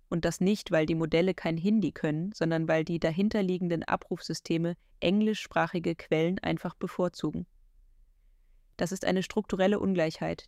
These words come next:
die im Alltag kaum auffällt, aber enorme Auswirkungen hat,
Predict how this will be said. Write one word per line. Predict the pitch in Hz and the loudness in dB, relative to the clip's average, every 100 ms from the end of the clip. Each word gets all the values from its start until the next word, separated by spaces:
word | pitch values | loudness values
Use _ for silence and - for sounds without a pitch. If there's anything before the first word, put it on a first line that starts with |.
| 170 | -4
die | |
im | 165 | -2
Alltag | - 175 190 175 | 0 0 0 -6
kaum | - 180 202 | 0 0 0
auffällt, | - 180 - - - - - | 0 -4 -4 -6 -6 -8 -4
aber | 170 165 | 0 0
enorme | 160 170 196 - | 2 2 2 0
Auswirkungen | 196 - 160 160 156 156 | -2 0 -2 0 -2 -4
hat, | 160 | -6